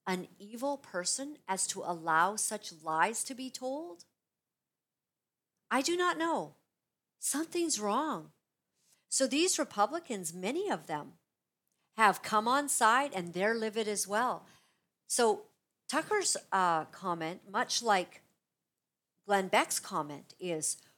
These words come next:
it's not a division any longer of liberal or conservative.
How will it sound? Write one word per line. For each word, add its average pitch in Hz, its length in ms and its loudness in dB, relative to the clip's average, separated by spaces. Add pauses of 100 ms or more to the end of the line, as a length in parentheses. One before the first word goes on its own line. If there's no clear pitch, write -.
(400)
it's - 180 0
not 349 220 4
a 359 40 0
division 190 600 0
any 175 300 -6
longer 151 540 -8 (400)
of 160 400 2 (240)
liberal 175 520 -2 (160)
or 175 120 -8
conservative. 151 840 -10